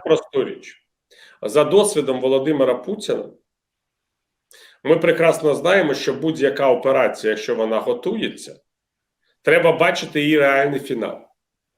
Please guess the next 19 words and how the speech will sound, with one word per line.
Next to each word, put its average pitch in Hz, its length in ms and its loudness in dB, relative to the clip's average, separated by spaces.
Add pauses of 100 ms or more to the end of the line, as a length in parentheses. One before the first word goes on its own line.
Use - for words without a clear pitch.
(360)
Якщо 147 280 0
ти 165 120 -4
цього 151 280 2
реального 143 400 2
фіналу 143 400 0
не 147 120 2
бачиш, 190 600 -4 (200)
в - 80 -20
тебе 175 240 4
завжди 143 440 2
є, 170 560 2
е, 120 380 4
варіанти 131 580 2
виходу 123 400 -4
з 120 80 -14
ситуації, 175 560 -2
які 127 240 -6
не 151 180 2
є 160 440 -2